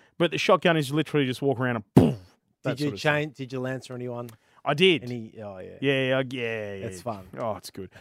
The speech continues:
Speaker 1: Now, can you explain this to me?
Speaker 2: Yeah.
Speaker 1: Being a Gears veteran,
Speaker 2: Yes.
Speaker 1: so have you played all the ones previous?
Speaker 2: Yes.
Speaker 1: Okay. So the Retro Lancer
Speaker 2: Yeah.
Speaker 1: was the one with a knife on the end.
Speaker 2: Yeah.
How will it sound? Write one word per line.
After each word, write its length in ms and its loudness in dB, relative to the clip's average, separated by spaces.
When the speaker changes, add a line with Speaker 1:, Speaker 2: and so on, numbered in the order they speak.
Speaker 1:
Now, 180 2
can 140 -2
you 100 -2
explain 360 0
this 120 -4
to 140 -2
me? 180 -6
Speaker 2:
Yeah. 160 -14
Speaker 1:
Being 160 4
a 60 2
Gears 260 -2
veteran, 560 0
Speaker 2:
Yes. 120 -14
Speaker 1:
so 140 2
have 80 4
you 120 4
played 300 4
all 140 8
the 80 4
ones 260 4
previous? 480 -2
Speaker 2:
Yes. 240 -10
Speaker 1:
Okay. 320 0
So 480 6
the 120 4
Retro 400 2
Lancer 600 -6
Speaker 2:
Yeah. 140 -14
Speaker 1:
was 220 0
the 80 4
one 160 6
with 80 0
a 60 0
knife 400 2
on 80 -2
the 160 -12
end. 300 -16
Speaker 2:
Yeah. 140 -14